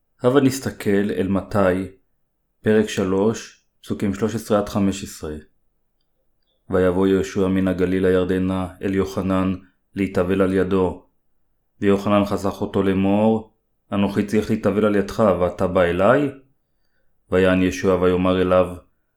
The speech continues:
"הניחה לי, כי כן הבה לשנינו למלא כל הצדקה."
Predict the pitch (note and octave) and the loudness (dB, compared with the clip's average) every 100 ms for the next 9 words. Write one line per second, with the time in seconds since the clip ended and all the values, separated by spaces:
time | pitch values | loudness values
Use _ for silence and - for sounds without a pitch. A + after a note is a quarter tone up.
0 | _ F#2+ G2 A2 - G2 E2+ E2 - _ | _ 0 2 2 2 0 -2 -6 -14 _
1 | _ - G2 G#2+ G2 F#2+ G2+ G2 G#2+ G2 | _ -14 -4 0 2 4 2 2 0 0
2 | A#2 B2 A#2+ - G2 F2+ F2+ G2 G2+ F#2 | 2 0 -4 -8 -4 -2 -2 -2 0 -2
3 | - F2 F2 F2+ | -2 -6 -4 -4